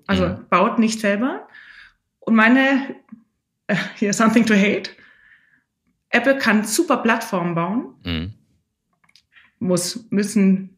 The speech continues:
Speaker 1: äh, die Automobilhersteller jetzt auch,
Speaker 2: Mhm.
Speaker 1: ist in der, in der App-Entwicklung gar nicht so stark. Wie viele native, also wie viele Apps von Apple nutzen wir, die richtig, richtig gut sind? Das sind viele von, von, von, äh, Entwicklern, die von anderen Firmen sind, viel, viel besser.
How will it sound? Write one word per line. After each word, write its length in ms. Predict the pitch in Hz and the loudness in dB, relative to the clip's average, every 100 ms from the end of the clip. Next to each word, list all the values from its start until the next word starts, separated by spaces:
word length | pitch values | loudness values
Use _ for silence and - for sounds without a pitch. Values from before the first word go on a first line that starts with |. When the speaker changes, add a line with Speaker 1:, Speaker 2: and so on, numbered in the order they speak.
| - | -6
Speaker 1:
äh, 200 | 208 196 196 | 0 0 0
die 100 | 190 | 0
Automobilhersteller 640 | 175 196 190 214 202 190 180 | 2 2 2 0 0 0 -2
jetzt 160 | 180 | -2
auch, 360 | - 190 262 - - | -4 -6 -6 -12 -14
Speaker 2:
Mhm. 280 | 85 87 92 - | -12 -8 -8 -8
Speaker 1:
ist 200 | - 208 | -8 -2
in 80 | 190 | 2
der, 240 | 180 - | 2 2
in 80 | 196 | 0
der 160 | 175 - | 2 0
App-Entwicklung 480 | 202 269 233 185 | 0 -2 -2 -4
gar 140 | 160 156 | 0 0
nicht 120 | 175 | 0
so 100 | 180 | -6
stark. 400 | 170 165 165 170 | -6 -6 -8 -6
Wie 120 | 196 | -6
viele 220 | 196 196 | -2 2
native, 920 | 180 180 185 - 233 262 262 226 214 - | 2 0 -2 -2 0 0 -2 -8 -8 -6
also 200 | 185 190 | -2 0
wie 80 | 226 | 0
viele 300 | 247 240 - | 0 -2 -2
Apps 260 | 208 220 - | -4 -4 -6
von 300 | - 196 196 | -2 -2 -2
Apple 260 | 226 247 220 | -4 0 0
nutzen 500 | 220 220 - 233 196 | 0 -4 -2 0 0
wir, 200 | 220 214 | 0 0
die 120 | 208 | 0
richtig, 340 | 247 226 233 | -2 -4 -6
richtig 300 | 233 226 226 | -6 -6 -6
gut 180 | 240 240 | -4 -2
sind? 120 | 254 | -2
Das 80 | 220 | 0
sind 120 | 220 | 0
viele 220 | 220 247 | 0 -2
von, 360 | 262 220 214 202 - _ _ _ _ _ _ _ _ _ _ _ _ | -2 -2 -4 -6 -14 _ _ _ _ _ _ _ _ _ _ _ _
von, 480 | - 220 214 214 | -6 0 0 0
von, 340 | - 214 202 202 | -2 0 2 0
äh, 360 | 196 190 190 | 2 2 2
Entwicklern, 520 | - 202 233 233 226 208 | 0 -2 -2 -2 -2 0
die 320 | 196 196 196 147 | -2 -2 -2 -2
von 120 | 208 | -2
anderen 200 | 175 220 | -2 -2
Firmen 180 | 226 214 | -2 -4
sind, 160 | 208 214 | -2 -4
viel, 160 | 220 | -4
viel 120 | 202 196 | -4 -4
besser. 540 | 190 185 180 170 190 | -6 -8 -10 -12 -14